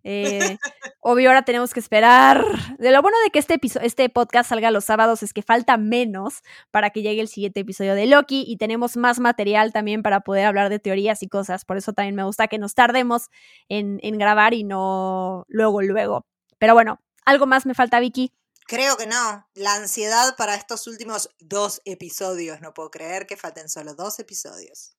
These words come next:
Speaker 1: Espero que sí haya otra temporada.
Speaker 2: Sí, yo creo que esta serie le veo más posibilidades de tener otra temporada. Igual habrá que ver el final, ¿no? Capaz que tiene un final súper conclusivo y decimos, "No,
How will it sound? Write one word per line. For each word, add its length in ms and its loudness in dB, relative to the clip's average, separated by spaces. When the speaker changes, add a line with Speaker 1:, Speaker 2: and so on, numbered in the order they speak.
Speaker 1:
Espero 300 0
que 120 -2
sí 80 0
haya 140 4
otra 200 2
temporada. 600 -4
Speaker 2:
Sí, 460 -10
yo 180 0
creo 260 -2
que 220 -4
esta 220 -4
serie 400 -4
le 100 -4
veo 180 -2
más 240 -8
posibilidades 640 -4
de 80 -12
tener 420 -12
otra 300 -10
temporada. 340 -2
Igual 220 -2
habrá 240 -4
que 80 -12
ver 140 -10
el 100 -12
final, 320 -14
¿no? 160 -12
Capaz 220 -10
que 80 -20
tiene 140 -20
un 60 -20
final 240 -18
súper 300 -16
conclusivo 560 -14
y 40 -8
decimos, 300 -16
"No, 80 -20